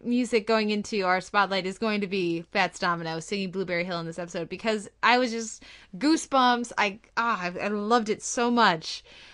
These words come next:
And it, it was one of those things where I was watching this going, I, I, for, I didn't recognize him visually, and so, uh, when they're talk-, he starts singing, I'm like,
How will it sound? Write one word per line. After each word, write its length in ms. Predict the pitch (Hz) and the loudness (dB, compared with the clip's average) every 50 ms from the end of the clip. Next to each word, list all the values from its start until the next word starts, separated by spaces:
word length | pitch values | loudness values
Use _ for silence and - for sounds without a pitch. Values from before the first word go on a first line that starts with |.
| - - - - _ - - | -20 -20 -20 -20 _ -16 -6
And 220 | - 202 247 240 240 | -2 0 2 2 2
it, 100 | - - 156 175 90 76 - | 0 -2 -4 -6 -6 -6 -4
it 160 | 254 277 269 | -2 -2 -2
was 140 | 254 262 269 | -2 -2 -2
one 80 | 302 294 | -2 -2
of 60 | 294 | -2
those 60 | - | -2
things 120 | 294 269 | -2 0
where 80 | 247 233 | 2 2
I 40 | 240 | 2
was 80 | 240 233 | 4 6
watching 240 | 262 262 277 240 247 | 4 4 4 2 -2
this 80 | 226 - | -4 0
going, 340 | 247 226 214 202 196 185 - - | 0 0 2 0 -2 -4 -6 -4
I, 80 | - 240 | -2 -2
I, 280 | - 262 - 247 220 - _ - 240 | 0 0 0 0 0 -2 _ -20 -16
for, 300 | - - 277 262 220 - - | -8 -4 -2 -2 0 2 2
I 80 | 240 | 2
didn't 240 | 226 262 269 247 233 | 4 4 2 2 2
recognize 580 | 233 240 240 240 247 233 233 226 220 226 - - | 2 2 2 0 -2 -2 0 0 0 0 0 -2
him 120 | 226 214 | -2 0
visually, 680 | 196 220 226 226 - 254 254 262 262 262 262 262 254 - | 0 0 0 0 0 0 0 2 2 2 2 0 -2 -4
and 260 | - - 214 208 214 - | -4 -2 -2 -2 -2 -2
so, 420 | - 226 220 208 208 202 202 196 - - - - - - - - - | -2 0 2 2 2 0 -2 -4 -8 -16 -20 -20 -20 -20 -16 -8 -4
uh, 140 | - 208 - | -2 -2 -2
when 240 | - 190 226 226 | 0 0 0 2
they're 100 | 226 220 | 2 2
talk-, 320 | 214 226 262 247 247 247 - | 2 4 4 4 4 4 0
he 140 | - - 240 | -4 -6 -2
starts 240 | 233 277 247 233 - | 0 0 0 0 0
singing, 380 | - 294 285 277 269 247 233 | 0 0 0 0 0 0 0
I'm 120 | 233 233 233 | 0 0 0
like, 400 | 226 226 214 208 202 - - | 0 0 0 0 -2 -4 -8